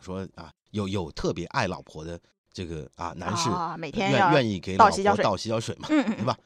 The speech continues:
Speaker 1: 呃，我们刚才这个功能啊，万向轮这个功能主-，主要是针对老年人的。
Speaker 2: 哎，没错。
Speaker 1: 老年人使用起来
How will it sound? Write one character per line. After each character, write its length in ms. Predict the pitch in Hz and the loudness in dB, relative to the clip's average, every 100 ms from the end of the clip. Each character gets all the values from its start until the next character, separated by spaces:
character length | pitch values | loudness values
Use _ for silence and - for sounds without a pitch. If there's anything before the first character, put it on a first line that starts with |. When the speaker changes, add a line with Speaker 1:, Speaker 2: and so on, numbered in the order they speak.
| _ _ | _ _
Speaker 1:
呃， 240 | 98 98 85 | -8 -6 -4
我 120 | 101 | -4
们 140 | 87 | -2
刚 160 | 90 147 | -2 0
才 260 | 110 127 - | 0 -4 -4
这 120 | - | 0
个 80 | 147 | 0
功 200 | - 147 | 0 -4
能 120 | 117 | -4
啊， 120 | 67 95 | -6 -4
万 160 | 139 | -2
向 140 | 127 120 | -2 -2
轮 140 | 90 | -2
这 80 | 117 | -4
个 80 | 113 | -4
功 100 | 101 | -4
能 140 | 90 | -6
主-， 140 | - 82 | -8 -8
主 220 | 113 95 | -4 4
要 160 | 160 123 | 6 6
是 180 | 110 | 2
针 240 | 98 139 139 | -2 -2 0
对 100 | 131 | 0
老 140 | 92 | 0
年 160 | 73 - | -4 -12
人 100 | 135 | -12
的。 80 | _ | _
Speaker 2:
哎， 320 | 220 233 208 160 | -2 -2 -2 -6
没 80 | |
错。 80 | 160 | 2
Speaker 1:
老 140 | 120 110 | 4 4
年 180 | 120 | 2
人 220 | 165 123 123 | 2 2 0
使 140 | - | -2
用 180 | 104 98 | -4 -6
起 140 | - | -8
来 220 | 71 71 | -12 -16